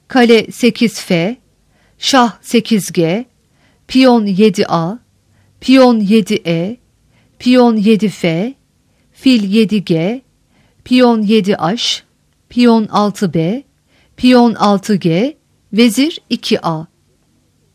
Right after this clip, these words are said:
Vezir kanadındaki piyon formasyonu B altıya karşı olan baskı yüzünden hareketsizdir. Beyazlar şimdi geride kalmış A yedi piyonuna karşı çok öğretici bir hücum başlatmaktadır.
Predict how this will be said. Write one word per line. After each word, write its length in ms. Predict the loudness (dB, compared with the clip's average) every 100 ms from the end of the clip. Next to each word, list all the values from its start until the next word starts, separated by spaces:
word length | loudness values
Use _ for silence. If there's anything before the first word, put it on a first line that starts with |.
| _ _ _ _ _ _ _ _ _ _ _ _ _ _ _ 0
Vezir 320 | 2 2 0
kanadındaki 680 | 0 -2 -2 -2 0 0 0
piyon 320 | 0 0 0
formasyonu 840 | 0 2 2 -2 -2 -2 -2 -4 -6 _ 2
B 200 | 2 4
altıya 420 | 4 2 2 -2
karşı 360 | -2 -4 -2 -2
olan 280 | 0 2 2
baskı 300 | 0 0 0
yüzünden 420 | 2 0 0 -2
hareketsizdir. 920 | -2 -2 -2 -8 -10 -12 -6 -6 -6 _ _ _ _ _ _ _ _ 4
Beyazlar 500 | 4 4 2 0 0
şimdi 340 | -2 -2 0
geride 320 | 0 0 0
kalmış 460 | -2 -2 0 -2 -2
A 200 | 0 0
yedi 280 | 2 2 0
piyonuna 440 | 0 0 0 -2
karşı 340 | -2 -4 -4 -4
çok 220 | -2 0
öğretici 480 | 2 2 0 -2 0
bir 140 | -2
hücum 360 | 0 0 0 0
başlatmaktadır. 920 | -2 -2 -4 -4 -8 -6 -10 -10 -14